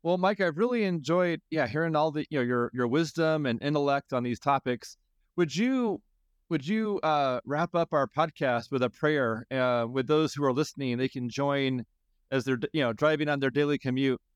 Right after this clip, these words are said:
They can, uh, yeah, pray along with, you know, this passionate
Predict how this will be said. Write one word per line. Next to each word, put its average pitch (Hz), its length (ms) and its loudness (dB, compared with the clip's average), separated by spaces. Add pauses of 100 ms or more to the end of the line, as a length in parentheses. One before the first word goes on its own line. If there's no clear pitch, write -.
(420)
They 131 120 -4
can, 127 420 -2
uh, 113 380 0 (100)
yeah, 127 180 0
pray 143 220 -2
along 127 440 2
with, 123 200 0 (440)
you 135 100 -4
know, 107 200 -2
this 113 140 -4
passionate 127 680 -2